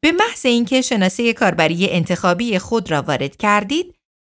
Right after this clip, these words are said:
یک کد فعالسازی در سرویس بانکداری آنلاین شما به نمایش در خواهد آمد.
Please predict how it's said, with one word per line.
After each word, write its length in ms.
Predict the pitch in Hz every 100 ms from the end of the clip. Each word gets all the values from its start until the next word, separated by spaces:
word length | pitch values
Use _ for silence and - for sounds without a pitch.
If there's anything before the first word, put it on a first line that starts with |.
| -
یک 340 | 240 392 427 -
کد 260 | 302 302
فعالسازی 800 | 294 240 - 170 165 170 160 226
در 160 | 214 190
سرویس 440 | - 160 165 -
بانکداری 680 | 190 180 175 - 156 156 165
آنلاین 540 | 160 147 143 151 143
شما 400 | - 240 233 311
به 140 | 311
نمایش 540 | 233 180 139 107 113 -
در 180 | 170 147
خواهد 440 | - 175 143 -
آمد. 360 | 143 170 165